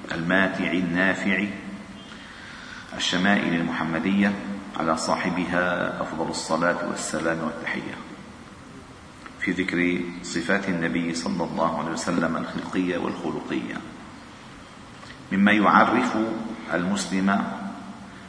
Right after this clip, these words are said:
بالنبي صلى الله عليه وسلم أكثر فأكثر، فتتضح طرق الاتباع والتسنن به والاهتداء والاقتداء به صلى الله عليه وسلم،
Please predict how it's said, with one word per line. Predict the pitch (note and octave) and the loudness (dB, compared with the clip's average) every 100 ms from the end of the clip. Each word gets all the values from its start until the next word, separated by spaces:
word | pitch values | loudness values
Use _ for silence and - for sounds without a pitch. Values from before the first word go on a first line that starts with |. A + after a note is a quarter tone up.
| - - - | -16 -18 -4
بالنبي | F2 F2 F2+ G2+ G#2 | -2 2 4 4 4
صلى | F#2+ F2 E2+ | 2 0 0
الله | E2 F2+ F2+ E2 | 4 4 6 4
عليه | D#2 F2 E2 | 4 4 0
وسلم | D#2+ G2 F2 F2 | 0 2 2 2
أكثر | F2 - - F2 E2+ | 2 0 0 2 4
فأكثر، | - - - - A2+ - - - - - - - - - - - - - | 2 -2 -2 -2 -2 -4 -10 -12 -14 -14 -14 -16 -18 -18 -16 -16 -16 -6
فتتضح | - F#2+ F#2+ A2 G#2 G2+ G#2+ A2 G#2+ A2 - - - - | -2 0 2 2 4 4 4 4 2 -4 -8 -12 -12 -4
طرق | A#2+ A2+ - | 0 2 4
الاتباع | G#2+ G2 F#2+ - G2 F2 A2+ G#2 G#2+ G#2+ - - - | 4 4 2 2 4 6 8 8 4 0 -2 -6 -2
والتسنن | F2 F2+ - - G#2 G#2+ G#2 F#2+ E2+ | 0 0 0 2 4 6 6 4 4
به | G#2 F#2 G2 G2+ - - - - - - - - - - C2+ | 4 4 4 2 -4 -8 -10 -12 -14 -16 -16 -16 -18 -8 0
والاهتداء | F2 F#2 F#2 F#2 G2+ G#2 | 2 2 4 4 6 4
والاقتداء | F#2+ F2 F2 F2 F#2 F#2+ F2+ G2+ F#2 E2+ | 4 4 2 0 0 0 4 4 4 2
به | G2 - - - - - - - - | 2 2 -2 -6 -10 -12 -14 -14 -12
صلى | - F#2 E2+ | -2 0 2
الله | E2 - F#2+ D#2+ | 2 4 4 4
عليه | C#2+ E2 | 2 2
وسلم، | D2+ - - - | 0 -2 -4 -4